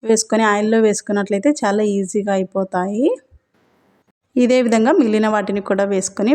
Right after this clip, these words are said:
బాగా ఫ్రై చేసుకొని తీసుకోవాలి. ఈ విధంగా ట్రై చేసుకున్నట్లయితే ఎంతో టేస్టీగా ఉండే కరకరలాడే సగ్గు బియ్యం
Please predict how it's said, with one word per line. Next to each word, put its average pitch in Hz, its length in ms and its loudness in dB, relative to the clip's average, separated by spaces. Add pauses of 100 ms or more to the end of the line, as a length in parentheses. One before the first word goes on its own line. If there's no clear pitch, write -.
బాగా 202 320 -2
ఫ్రై 190 140 0 (120)
చేసుకొని 202 460 -4
తీసుకోవాలి. 196 720 -4 (2250)
ఈ 254 100 4
విధంగా 214 340 0
ట్రై 214 100 0 (100)
చేసుకున్నట్లయితే 202 680 -2 (100)
ఎంతో 208 260 -2 (140)
టేస్టీగా 202 680 -6 (140)
ఉండే 196 220 -4 (100)
కరకరలాడే 196 760 -2
సగ్గు 196 320 -4
బియ్యం 196 240 -4